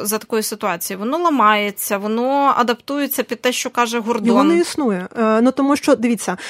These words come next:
Speaker 2: а, в людини була спочатку чітка, зрозуміла реальність,
Speaker 1: Мгм.
Speaker 2: і вона ефективно нею справлялася, вона, е, врешті перемогла, тому що Україна стала незалежною.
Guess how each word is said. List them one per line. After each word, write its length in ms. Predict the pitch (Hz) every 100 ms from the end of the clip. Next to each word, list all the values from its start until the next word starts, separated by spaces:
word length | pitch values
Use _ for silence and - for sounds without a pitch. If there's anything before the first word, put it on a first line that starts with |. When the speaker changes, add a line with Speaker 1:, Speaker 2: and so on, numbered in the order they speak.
| -
Speaker 2:
а, 460 | 196 202 202 202 196
в 80 |
людини 300 | 208 240 466
була 220 | 339 294 294
спочатку 440 | - - 415 -
чітка, 360 | - 254 269 311
зрозуміла 500 | 240 226 233 247 220
реальність, 360 | 175 254 247
Speaker 1:
Мгм. 80 | 247
Speaker 2:
і 20 |
вона 200 | 220 262 277
ефективно 540 | 254 220 - 285 330
нею 200 | 262 262
справлялася, 720 | 262 - 214 226 349 302 -
вона, 420 | 208 208 247 269 254
е, 60 | 220
врешті 460 | 208 220 - -
перемогла, 560 | - 220 220 226 240 208
тому 220 | 180 185
що 180 | - 196
Україна 360 | - 208 269
стала 280 | 233 208 214
незалежною. 640 | 208 196 208 196 190 -